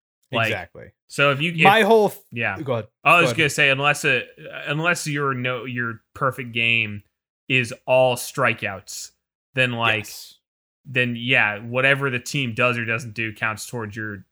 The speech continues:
Speaker 1: perfect game or your no-hitter. Sorry.
Speaker 2: Yeah. My whole thing is that, like we had s-, talked about last year with, or last year, last week with umpires,
Speaker 1: Mm-hmm.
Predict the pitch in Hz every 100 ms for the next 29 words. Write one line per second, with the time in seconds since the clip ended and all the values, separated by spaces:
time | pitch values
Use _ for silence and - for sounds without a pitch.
0 | _ _ - 110 113 107 107 104 104 101
1 | 98 104 82 _ _ _ _ _ 110 107
2 | 92 - - _ _ _ _ _ _ _
3 | _ _ _ _ 135 131 151 147 165 123
4 | - 147 151 151 156 139 127 107 113 120
5 | 117 113 135 127 117 123 120 117 - 123
6 | 123 117 113 107 110 110 - 110 101 -
7 | 117 92 85 82 - 80 - 113 110 117
8 | 104 101 82 104 107 123 127 139 151 -
9 | _ 131 131 120